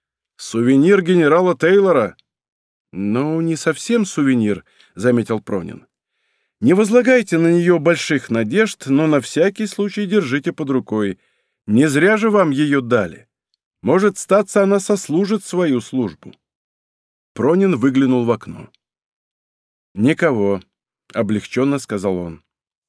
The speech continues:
"Пойду". "Всё-таки вы рискуете, товарищ майор", — упрекнул я его. "Заметят, не сдобровать".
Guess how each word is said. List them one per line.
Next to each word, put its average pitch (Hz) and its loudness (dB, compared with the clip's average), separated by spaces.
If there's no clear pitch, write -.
"Пойду". 101 -2
"Всё-таки 180 -2
вы 156 2
рискуете, 170 -2
товарищ 127 0
майор", — 104 -2
упрекнул 110 -4
я 98 -2
его. 87 -8
"Заметят, 143 0
не 151 2
сдобровать". 123 -2